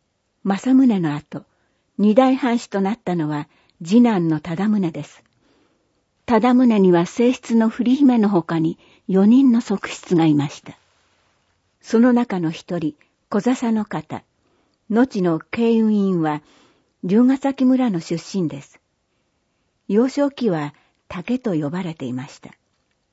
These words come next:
龍ヶ崎が仙台藩領となった頃、竹の父、大和土佐が義兄の諸岡長門と共に村役人を務めていたことは、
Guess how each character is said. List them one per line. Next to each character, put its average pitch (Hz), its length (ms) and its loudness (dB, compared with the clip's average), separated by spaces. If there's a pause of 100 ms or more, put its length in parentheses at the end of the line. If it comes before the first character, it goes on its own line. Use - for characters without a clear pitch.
(800)
龍 247 180 4
ヶ 262 140 0
崎 240 260 -4
が 175 140 -2
仙 208 260 -4
台 208 180 0
藩 202 240 -4
領 185 160 -4
と 175 140 -8
な 185 180 -6
っ - 80 -12
た 135 120 -12
頃、 156 260 -16 (880)
竹 226 300 -6
の 208 140 -4
父、 - 420 -8 (440)
大 196 180 -2
和 240 140 -2
土 240 160 -4
佐 233 340 -6
が 147 240 -6 (520)
義 175 220 -8
兄 233 260 0
の 214 260 -4 (220)
諸 208 300 0
岡 208 220 -4
長 185 320 -6
門 156 100 -8
と 156 140 -12
共 156 260 -6
に 139 180 -6 (400)
村 202 260 0
役 220 280 0
人 208 240 0
を 170 60 -4
務 202 320 -6
め 202 60 -6
て 196 120 -6
い 185 80 -4
た 196 140 -8
こ - 120 -10
と 180 140 -4
は、 156 200 -6